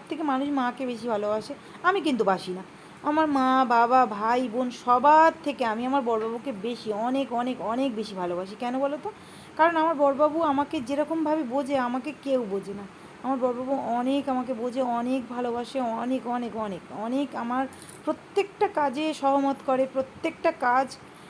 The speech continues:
বোঝে, আমার কথাগুলো বোঝে। আমার, আমার মত না নিয়ে কোনো কাজ করে না, এগুলো আমার বড়বাবুর গুণ। কেউ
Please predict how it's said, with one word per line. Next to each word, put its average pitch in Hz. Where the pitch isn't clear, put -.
বোঝে, 254
আমার 254
কথাগুলো 262
বোঝে। 233
আমার, 262
আমার 277
মত 277
না 262
নিয়ে 269
কোনো 311
কাজ 240
করে 226
না, 220
এগুলো 302
আমার 311
বড়বাবুর 247
গুণ। 202
কেউ 349